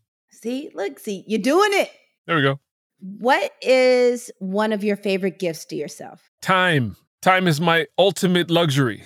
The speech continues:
Speaker 2: It is the thing that has guided my, you know, it's been a guiding principle in my life for a very long time. It's the one resource that I cannot get back. So my gift to myself is always time.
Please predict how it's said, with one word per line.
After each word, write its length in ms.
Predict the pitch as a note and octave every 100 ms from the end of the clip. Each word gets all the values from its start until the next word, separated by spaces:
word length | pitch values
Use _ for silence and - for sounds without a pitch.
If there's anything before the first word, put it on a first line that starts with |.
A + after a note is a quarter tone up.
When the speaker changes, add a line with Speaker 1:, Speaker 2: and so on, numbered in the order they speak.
| -
Speaker 2:
It 140 | D3
is 200 | D3+ C#3+
the 100 | B2
thing 380 | C3 F3 F3 F3
that 160 | D#3+ C#3
has 180 | C3+ G#2
guided 400 | D3+ D3 D3+ C3
my, 200 | C#3 C3+
you 240 | C3+ C#3+
know, 40 | C3
it's 80 |
been 140 | B2 D3
a 60 |
guiding 260 | B2+ D3 D3
principle 500 | D#3 C#3+ C3 C#3+ C3+
in 120 | B2+ B2+
my 120 | B2
life 360 | B2 B2 - -
for 320 | B2 A2+ A2
a 120 | -
very 360 | A2+ G#2+ C#3 C3
long 220 | A#2+ A2+
time. 240 | - G#2 G2+
It's 100 | -
the 100 | A2
one 380 | A#2 C#3 C#3 C3
resource 580 | C3 - B2+ A#2+ A2+ - - - -
that 240 | A2+ A2+ A2 A#2 -
I 100 | A#2+
cannot 420 | - C#3 C3+ A#2+
get 200 | C3 -
back. 360 | A#2 G#2 - - - -
So 200 | - C3+
my 220 | B2+ B2+
gift 320 | G#2 D3+ D3+
to 80 | -
myself 440 | C3+ C3 C3+ B2+ B2
is 120 | -
always 440 | C#3 C3 B2 A#2+
time. 480 | - B2 A2 G2 -